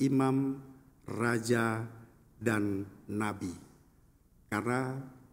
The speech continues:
berkat pembaptisan yang boleh kita terima sebagai rahmat yang luar biasa dari Allah. Saudari dan saudara,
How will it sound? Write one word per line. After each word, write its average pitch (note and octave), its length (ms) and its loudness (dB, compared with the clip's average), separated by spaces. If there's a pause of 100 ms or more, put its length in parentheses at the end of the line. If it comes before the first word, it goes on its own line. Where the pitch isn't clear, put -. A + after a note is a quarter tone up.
(120)
berkat A#2 640 -2
pembaptisan A2+ 880 2 (240)
yang G#2+ 480 -2
boleh G#2+ 560 -2
kita G#2 400 -4
terima A#2+ 480 2 (400)
sebagai G#2+ 480 -2
rahmat G#2+ 560 -4 (400)
yang G#2 240 -2
luar G#2+ 320 0
biasa G2 800 -2
dari F#2+ 400 -4
Allah. F2+ 240 -10 (1040)
Saudari C#3 320 4
dan C3+ 160 4
saudara, C#3 560 4